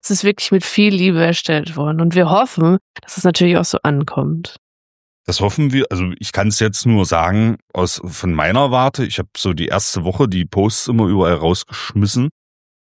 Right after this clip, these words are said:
Speaker 2: Und es kommt gr-, grundsätzlich mega gut an. Tolle Rückmeldungen, tolle Direktnachrichten, äh, Kommentare unter den Beiträgen.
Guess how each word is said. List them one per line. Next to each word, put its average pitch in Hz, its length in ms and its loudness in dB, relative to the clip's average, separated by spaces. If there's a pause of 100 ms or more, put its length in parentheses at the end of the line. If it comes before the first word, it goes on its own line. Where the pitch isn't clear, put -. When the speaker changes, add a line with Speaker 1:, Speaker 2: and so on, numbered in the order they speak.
(140)
Speaker 2:
Und 95 380 2
es - 200 -8
kommt 113 280 -2 (240)
gr-, 107 180 -8 (160)
grundsätzlich 117 680 -2
mega 117 360 2
gut 151 280 -2
an. 151 380 -2
Tolle 131 280 0
Rückmeldungen, 127 720 0
tolle 113 280 0
Direktnachrichten, 107 1160 -2 (140)
äh, 95 140 0
Kommentare 110 680 0
unter 107 260 0
den 101 220 0
Beiträgen. 101 560 0